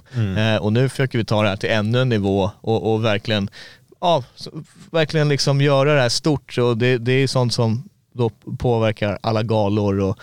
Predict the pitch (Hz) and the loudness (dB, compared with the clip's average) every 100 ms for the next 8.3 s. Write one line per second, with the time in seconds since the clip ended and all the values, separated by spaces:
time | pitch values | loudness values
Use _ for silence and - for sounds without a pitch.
0 | - - 113 107 - 117 110 - - 101 | -14 -6 -2 -2 -2 -2 -2 -6 -8 -6
1 | - 98 110 101 92 95 107 101 - 107 | -4 -2 -2 -2 -2 -2 0 -2 0 0
2 | 123 101 110 - 107 101 104 - 113 101 | 2 0 -2 -2 -4 -2 -4 -2 -2 -2
3 | 101 98 104 107 101 104 92 - - - | -4 -2 -2 -2 -2 0 -2 -4 -12 -6
4 | 104 101 104 101 101 98 - 101 95 104 | -2 0 -2 0 -2 -2 -2 -2 -2 -2
5 | 101 101 98 98 98 - - - - 110 | 0 2 2 2 0 -2 -10 -12 -6 -2
6 | 107 82 90 - 107 113 120 107 113 117 | -2 -2 -6 -8 -4 0 0 0 0 2
7 | 127 117 113 104 101 98 95 104 101 92 | 0 0 0 0 2 0 -2 -2 -2 -2
8 | 101 101 | -4 -2